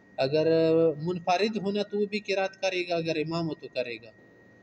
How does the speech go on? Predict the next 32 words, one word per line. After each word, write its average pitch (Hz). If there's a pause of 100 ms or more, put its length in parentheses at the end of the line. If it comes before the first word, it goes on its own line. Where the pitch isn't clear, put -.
(240)
لیکن 165
اگر 175
امام 208
کے 220
پیچھے 202
آدمی 190
کھڑا 180
ہے، 160
سری 220
جہری 160
دونوں 202
نمازوں 131
میں 156 (880)
قرات 151
نہیں 165
کرے 147
گا، 139
جائز 139
نہیں۔ 147
جائز 175
اور 151
ناجائز 143
کا 139
مسئلہ 127
ہے، 123 (760)
افضل 131
اور 151 (100)
غیر 143
افضل 127
کا 123
مسئلہ 113
نہیں۔ 107